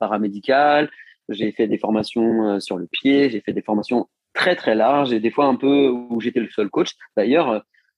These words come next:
euh, en deux mille seize, quand moi je fais ma formation, euh, la, le un point zéro, qui est le, le cours, euh, euh, fonda-, fondateur de la clinique du coureur, j'étais le seul coach, on était cinquante et je ne comprenais pas d'ailleurs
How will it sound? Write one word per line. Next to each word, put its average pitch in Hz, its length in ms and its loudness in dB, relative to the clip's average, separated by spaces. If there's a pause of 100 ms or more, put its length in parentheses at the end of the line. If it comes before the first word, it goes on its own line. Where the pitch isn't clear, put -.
(140)
euh, 107 100 -6
en 107 100 -4
deux 113 100 0
mille 113 180 2
seize, 147 240 0
quand - 220 -4
moi 123 140 2
je 117 80 0
fais 113 100 -2
ma 110 140 0
formation, 117 800 0
euh, - 580 -2
la, 104 220 0
le 110 160 2
un 123 120 0
point 117 200 0
zéro, 120 260 2
qui - 140 -8
est - 20 -8
le, 101 220 0
le 104 120 -2
cours, 110 460 0
euh, 98 120 0 (760)
euh, 95 760 2
fonda-, 104 320 0 (280)
fondateur 104 380 0
de 104 200 0
la 101 120 0
clinique 107 320 0
du - 80 -14
coureur, 139 440 0
j'étais 113 240 -6
le 104 60 -6
seul 143 160 0
coach, - 220 -2
on 110 80 -4
était 104 140 -6
cinquante 135 380 -2
et 104 60 -4
je 104 100 -4
ne 107 140 2
comprenais 147 600 0
pas - 140 2
d'ailleurs 139 260 -2